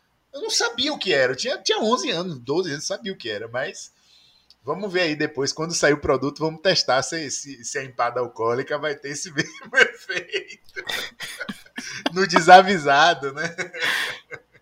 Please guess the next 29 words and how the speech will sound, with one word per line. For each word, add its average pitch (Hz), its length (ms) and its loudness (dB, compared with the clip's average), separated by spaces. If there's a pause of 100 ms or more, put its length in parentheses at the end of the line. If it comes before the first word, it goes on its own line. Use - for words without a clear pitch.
(1300)
Ô, 190 360 -6
ô, 156 1200 -4
ô, 156 80 -6
gente, 143 440 -6
e 147 40 -12
vocês 170 400 -4
vêm 175 180 -6
cá. 175 140 -4
Eu 214 80 0
falei 175 240 -2
um - 80 -10
pouquinho 170 360 -4
de 175 140 -10
gostar 165 460 2
de 165 120 -8
cozinhar, 113 560 -10
né? 127 180 -8
Que 113 340 -14
eu 113 100 -8
gosto 110 400 -2
de 113 80 -18
cozinhar, 117 420 -6
apesar 127 420 -2
de 131 220 -12 (300)
ser 127 240 -4
meio 131 220 -2
preguiçoso 143 880 -2
e - 20 -18
tal. 147 400 -2